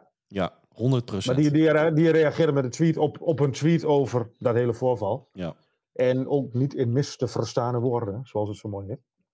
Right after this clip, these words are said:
Speaker 1: Hey, st-,
Speaker 2: En,
Speaker 1: wat
Speaker 2: eh,
Speaker 1: zei hij nou? "Stop eating shit" of zo?
Speaker 2: Ja, <laughs> zo, zoiets maakt, maakt in ieder geval.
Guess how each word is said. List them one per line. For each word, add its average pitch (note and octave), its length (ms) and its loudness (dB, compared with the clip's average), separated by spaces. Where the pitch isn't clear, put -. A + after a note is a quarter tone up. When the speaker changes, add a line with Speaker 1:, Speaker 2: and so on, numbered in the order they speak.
Speaker 1:
Hey, A2 140 0
st-, - 160 -2
Speaker 2:
En, A2 120 -2
Speaker 1:
wat A2+ 100 2
Speaker 2:
eh, G#2+ 60 0
Speaker 1:
zei B2 120 2
hij B2 80 2
nou? B2+ 120 2
"Stop C3+ 280 -2
eating B2 280 2
shit" D#3+ 220 -2
of C#3 120 -2
zo? C#3+ 180 -4
Speaker 2:
Ja, C#3+ 200 0
<laughs> - 100 -8
zo, A#2+ 60 -8
zoiets D#3+ 440 0
maakt, C3 400 -2
maakt C3 200 0
in C3 80 -2
ieder A2+ 140 -2
geval. C3 240 -12